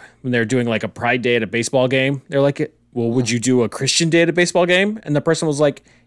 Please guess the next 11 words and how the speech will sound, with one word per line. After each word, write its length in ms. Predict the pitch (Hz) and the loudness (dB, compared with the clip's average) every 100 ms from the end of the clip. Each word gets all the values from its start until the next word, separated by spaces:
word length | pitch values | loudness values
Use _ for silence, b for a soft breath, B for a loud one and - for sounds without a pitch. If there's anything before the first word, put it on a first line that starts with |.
| _ | _
"Yeah, 340 | 147 285 175 - | 2 2 2 0
I 100 | 143 | 0
would, 340 | 156 262 143 | 4 2 2
because 320 | 131 160 143 | -2 -2 0
that's 280 | 151 160 - | 0 0 0
just 340 | 180 - - | 0 -2 -6
something 300 | - 170 185 | -4 0 2
that 180 | 175 165 | 2 0
people 300 | 185 180 196 | -2 0 2
identify 540 | 196 190 220 - 135 117 | 4 2 0 2 2 2
as." 380 | 104 90 80 | 0 -2 -8